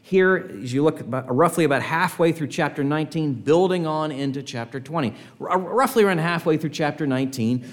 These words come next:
you have yet another reminder, uh, that,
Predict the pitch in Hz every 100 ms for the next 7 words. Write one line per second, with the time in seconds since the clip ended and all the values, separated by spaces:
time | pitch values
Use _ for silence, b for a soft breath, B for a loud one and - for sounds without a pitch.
0 | B - 190 190 185 175 190 196 208 233
1 | 240 214 214 190 120 - - b b b
2 | b b - - - - - - - 139
3 | 151 147 - -